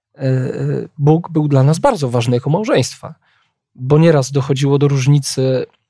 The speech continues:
w ogóle spojrzeń, podejść, nieraz dochodziło do łez. I powiem szczerze, że nieraz dochodziło do sytuacji, gdzie ja i, i żona, jako osoby wierzące,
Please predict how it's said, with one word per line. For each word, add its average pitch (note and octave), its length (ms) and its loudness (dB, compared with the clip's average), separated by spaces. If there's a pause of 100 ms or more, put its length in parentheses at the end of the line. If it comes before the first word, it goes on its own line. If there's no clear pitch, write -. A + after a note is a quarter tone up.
(320)
w B2+ 140 -8
ogóle E3 220 0
spojrzeń, B2 760 -2 (260)
podejść, B2+ 720 -4 (160)
nieraz C#3 280 2
dochodziło F3 400 0
do D#3+ 100 4
łez. A#2+ 320 -2 (560)
I D3 80 -8
powiem E3+ 280 0
szczerze, F3 300 2
że F3 120 4
nieraz D#3 260 4
dochodziło E3+ 360 0
do D#3 120 0
sytuacji, D3+ 400 -2
gdzie D3+ 340 0
ja D3 360 2
i, C#3+ 340 -6
i C#3 60 -2
żona, C3+ 280 2
jako D3 200 0
osoby D3 280 -2
wierzące, C#3 440 0